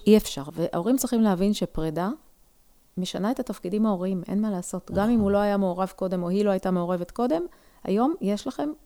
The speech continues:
Speaker 1: חמישים חמישים אחריות פה.
Speaker 2: נכון. פה
Speaker 1: וצריך
Speaker 2: תמיד
Speaker 1: להתרגל.
Speaker 2: זה תמיד מזכיר לי פה את הריב על המשמורת.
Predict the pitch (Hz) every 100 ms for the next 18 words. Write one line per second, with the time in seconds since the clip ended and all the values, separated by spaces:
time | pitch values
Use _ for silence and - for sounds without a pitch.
0 | - 190 - 190 - 220 202 175 - -
1 | - 247 - - - - 123 - - -
2 | - - - 180 - - 190 294 294 277
3 | 214 175 160 175 - - _ _ _ _
4 | _ _ - 80 82 80 - 82 - 78
5 | 160 - 95 90 - - 98 82 71